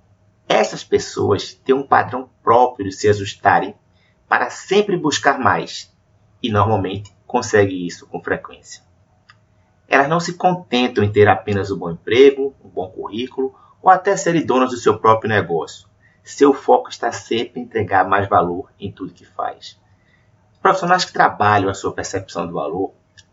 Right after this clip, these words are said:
não ficam limitados apenas ao seu ambiente profissional.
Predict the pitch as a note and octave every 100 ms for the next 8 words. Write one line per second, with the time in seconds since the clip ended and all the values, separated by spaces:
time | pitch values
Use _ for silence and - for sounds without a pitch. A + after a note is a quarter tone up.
0 | - E3 - D#3+ - D3 C#3+ - G#2 G2+
1 | G#2 G#2 - G#2 G2+ G#2 G2+ F#2+ F#2 -
2 | - F#2 D#2+ A#1+ -